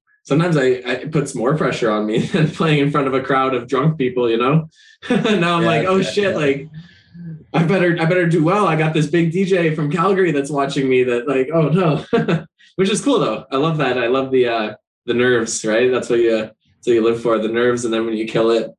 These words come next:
Speaker 1: feels even better.
Speaker 2: Yeah, it brings out the adrenaline. And I know you've been, like you mentioned there, uh, you've been involved with a few different, uh,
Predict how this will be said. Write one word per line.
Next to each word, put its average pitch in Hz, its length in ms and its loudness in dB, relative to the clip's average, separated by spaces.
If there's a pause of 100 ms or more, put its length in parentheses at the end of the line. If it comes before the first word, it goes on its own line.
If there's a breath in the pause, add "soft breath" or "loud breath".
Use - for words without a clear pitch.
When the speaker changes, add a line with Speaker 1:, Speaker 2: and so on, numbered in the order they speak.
Speaker 1:
feels 110 260 0
even 104 180 2
better. 104 400 0 (200)
Speaker 2:
Yeah, 104 180 -6
it 101 120 -8
brings 110 280 -4
out 110 160 -2
the 110 60 -4
adrenaline. 110 720 -4
And 101 240 -10 (420 loud breath)
I 120 60 -2
know 127 120 0
you've 127 220 0
been, 120 400 -4
like 120 220 -2
you 120 80 -2
mentioned 110 480 -2
there, 110 500 0
uh, 104 140 2
you've 104 240 -4
been 120 80 0
involved 107 460 0
with 104 180 -2
a 104 80 -2
few 110 300 -2
different, 104 640 -2
uh, 95 440 0